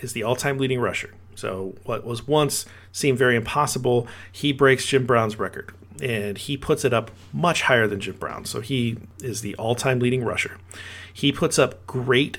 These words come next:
seasons in the mid eighties. So in eighty-three, eighty-four,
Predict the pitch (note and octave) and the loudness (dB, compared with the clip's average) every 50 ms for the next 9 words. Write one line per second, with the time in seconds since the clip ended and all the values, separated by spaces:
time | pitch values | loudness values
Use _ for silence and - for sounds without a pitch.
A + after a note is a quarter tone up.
0 | - - - - - - C#3 B2+ A#2 F#2 F2+ E2+ D2+ D#2+ - - - - - - | -14 -14 -10 -8 -6 -4 -2 -2 -2 -4 -6 -8 -10 -10 -12 -12 -12 -14 -16 -10
1 | - - A#2+ A2 G#2+ G#2+ G2+ G#2 G#2 - - - G2+ F#2+ D#2 B1 - - - - | -4 -2 0 2 2 2 4 2 2 2 0 -2 -4 -4 -6 -8 -10 -12 -10 -8
2 | - - B2 A#2 G#2+ G2+ - - - - - - - - - B2 A#2 A2+ - A#2 | -4 0 2 2 2 2 0 -4 -12 -14 -14 -16 -14 -6 -4 -4 -4 -2 -4 -4
3 | A#2 C#3+ E3 E3+ - - - C3+ B2+ B2+ B2+ B2 A#2+ - - - B2 A#2 B2+ C3 | -4 -2 -4 -4 -4 2 4 6 6 6 6 4 2 0 -4 -4 -4 -2 -2 -4
4 | B2 - - B2+ B2 A#2 A2 | -4 -2 0 2 2 2 2